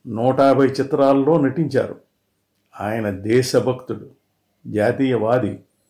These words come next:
అస్పృశ్యత నివారణ కోసం పతిత పావన నాటకం వ్రాయించి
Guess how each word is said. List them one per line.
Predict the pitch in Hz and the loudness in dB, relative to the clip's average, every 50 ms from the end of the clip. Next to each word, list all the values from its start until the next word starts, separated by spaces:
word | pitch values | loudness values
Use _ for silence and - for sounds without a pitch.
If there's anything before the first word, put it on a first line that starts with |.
| _ _ _ _ _ _ _ | _ _ _ _ _ _ _
అస్పృశ్యత | 104 107 101 - - - 143 151 135 - - - 139 135 139 139 | -10 -8 -8 -10 -10 -4 -4 -4 -4 -4 -6 -4 -4 -4 -2 0
నివారణ | 131 123 120 117 110 104 101 104 110 120 123 127 127 131 | 0 2 2 2 2 0 -2 0 2 4 4 4 4 0
కోసం | 127 127 135 131 123 - 151 151 151 _ _ _ _ _ _ _ _ _ _ _ _ _ _ | -2 -2 -4 -6 -6 -8 -14 -16 -18 _ _ _ _ _ _ _ _ _ _ _ _ _ _
పతిత | - 120 123 - 165 165 170 | 0 0 0 0 -2 0 0
పావన | 147 135 - 117 117 131 143 143 143 139 131 123 | -2 0 0 2 2 4 4 4 4 4 4 2
నాటకం | 113 110 113 123 127 123 113 113 120 113 107 | 2 2 0 0 0 -2 -4 -4 -4 -4 -4
వ్రాయించి | 98 - 90 95 104 107 110 110 107 - 143 147 165 | -4 -6 -6 -6 -6 -6 -8 -10 -8 -8 -8 -8 -8